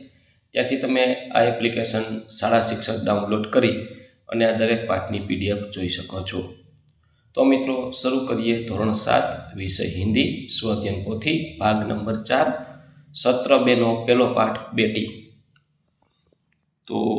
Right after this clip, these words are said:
આ રીતના પ્રશ્ન છે. પ્રશ્ન એક, સહી વિકલ્પ કે સામને બોક્સ મેં રાઇટ કા નિશાન કીજીએ. तो पहलू, दूसरों का सहारा बनने के लिए बेटी क्या करेगी?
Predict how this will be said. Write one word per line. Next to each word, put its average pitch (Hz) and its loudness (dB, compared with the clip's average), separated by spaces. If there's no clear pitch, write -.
આ 113 6
રીતના 107 4
પ્રશ્ન 110 0
છે. 135 2
પ્રશ્ન 110 -2
એક, - 0
સહી 123 2
વિકલ્પ 123 2
કે 120 6
સામને 113 2
બોક્સ 120 4
મેં 107 4
રાઇટ 107 4
કા 113 12
નિશાન 107 2
કીજીએ. 104 0
तो 107 -2
पहलू, 113 4
दूसरों 117 2
का 127 4
सहारा 113 4
बनने 113 0
के 110 0
लिए 113 2
बेटी 110 0
क्या 113 0
करेगी? 107 0